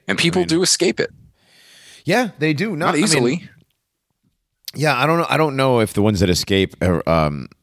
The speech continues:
Speaker 2: you know, the ones that escape and become whistleblowers, are they, like, another level of deception because none of them are coming out and saying that they're trans too?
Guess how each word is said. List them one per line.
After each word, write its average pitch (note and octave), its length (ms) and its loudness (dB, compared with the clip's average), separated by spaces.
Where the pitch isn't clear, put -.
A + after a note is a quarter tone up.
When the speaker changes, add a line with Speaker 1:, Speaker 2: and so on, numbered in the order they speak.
Speaker 2:
you A2+ 80 -4
know, G2+ 40 -4
the G#2 80 -6
ones A2+ 200 0
that A#2 80 2
escape G2+ 420 0
and F#2+ 120 -4
become F#2+ 300 -4
whistleblowers, G#2 800 0
are F2 160 -2
they, F#2+ 580 2
like, F2+ 220 -2
another F2 240 0
level F2+ 260 0
of E2+ 140 0
deception F#2 500 -2
because F#2 260 -2
none F2 160 -2
of F2 60 -2
them F2 140 0
are E2+ 60 -2
coming E2 240 -4
out D#2 100 -2
and D#2 100 -6
saying E2+ 200 0
that D#2 100 0
they're D2 120 0
trans D#2+ 440 0
too? D#2+ 280 -2